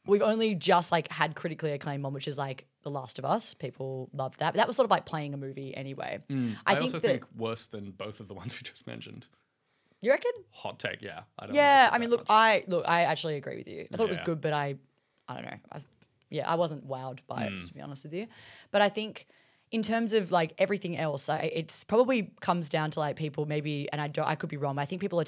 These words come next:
Speaker 1: taking video games in general more seriously now than they used to be. So people are treating them with the respect and the love of the I P, whereas before it just seemed like people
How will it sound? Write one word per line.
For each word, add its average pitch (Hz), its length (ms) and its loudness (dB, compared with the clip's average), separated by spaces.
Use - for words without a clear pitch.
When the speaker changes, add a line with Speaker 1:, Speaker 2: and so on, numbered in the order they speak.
Speaker 1:
taking 143 160 -6
video 135 220 -4
games 131 340 -6
in 156 220 -4
general 135 300 -4
more 131 200 -4
seriously 135 480 -4
now 127 220 -2
than 123 120 -6
they 127 100 -6
used 127 240 -6
to 151 80 -8
be. - 260 -6
So 180 200 8
people 165 340 0
are 156 80 2
treating 151 320 -4
them 139 200 -6
with 143 160 -6
the 139 340 -2
respect 143 500 -4
and 139 160 -4
the 135 100 -6
love 135 440 -8
of 131 240 -6
the 135 220 -8
I 127 160 -4
P, 185 420 -4
whereas 175 200 4
before 165 320 2
it 139 60 -2
just 143 140 -4
seemed 139 200 -4
like 123 160 -4
people 135 400 -10